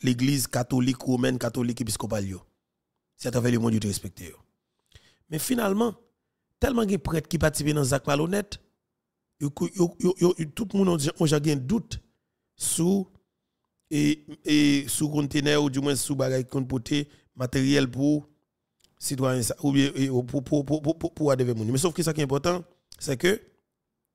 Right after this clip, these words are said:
l'église catholique épiscopale d'Haïti, yo, te gon l'autre façon de faire, son l'autre, on l'autre façon pour que te opérer. Et c'est le mode opératoire ça qui vient tellement exagéré côté qu'ils ont tourner au revendeur parce que m'a dit ça honnêtement,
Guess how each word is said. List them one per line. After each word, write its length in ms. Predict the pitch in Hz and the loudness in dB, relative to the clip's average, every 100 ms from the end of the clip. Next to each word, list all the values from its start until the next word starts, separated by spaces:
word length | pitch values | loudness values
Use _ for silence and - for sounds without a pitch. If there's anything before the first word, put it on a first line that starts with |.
| - | -12
l'église 340 | 135 151 190 170 | -4 0 0 2
catholique 360 | 165 165 143 | 0 0 -2
épiscopale 380 | 135 117 - 117 | -2 -6 -6 -4
d'Haïti, 460 | 110 117 - 180 - _ _ _ - | -2 -2 -2 -6 -6 _ _ _ -4
yo, 120 | 135 | -2
te 140 | 139 151 | 0 0
gon 160 | 143 | 0
l'autre 340 | 131 127 180 - _ _ _ _ _ _ _ _ | 2 2 0 -4 _ _ _ _ _ _ _ _
façon 300 | - 151 143 | -2 0 0
de 120 | 117 | -2
faire, 240 | 98 110 - | -4 -6 -6
son 180 | 139 | -2
l'autre, 180 | 127 127 - - | 0 -2 -6 -4
on 100 | 139 | 0
l'autre 140 | 131 | 0
façon 260 | - 135 151 | 0 -2 0
pour 120 | 131 | -4
que 160 | 127 123 | -2 -2
te 120 | 127 | 0
opérer. 580 | 127 127 113 110 92 - - _ _ _ _ - | 0 0 0 -2 -2 -10 -20 _ _ _ _ -6
Et 60 | |
c'est 100 | 123 | -2
le 200 | 156 147 | 0 0
mode 260 | 131 139 143 | 0 2 2
opératoire 440 | 143 143 143 135 | 2 0 0 -2
ça 380 | 131 156 156 - _ _ _ _ | -2 0 -2 -4 _ _ _ _
qui 100 | 123 | -4
vient 140 | 143 | -4
tellement 420 | 127 - 196 170 147 | -2 2 2 2 -2
exagéré 520 | 139 123 123 143 165 | -2 -2 -2 -2 -4
côté 220 | 147 139 | -4 -6
qu'ils 300 | 131 131 117 | -2 0 0
ont 200 | 120 123 | 0 0
tourner 180 | 120 120 | -2 -2
au 60 | 117 | 0
revendeur 520 | 113 117 143 180 208 | 0 0 0 -2 -2
parce 140 | - | -8
que 80 | - | -6
m'a 80 | 123 | -6
dit 160 | 123 107 | -4 -4
ça 120 | 123 | -4
honnêtement, 380 | 127 127 175 | -4 -4 -6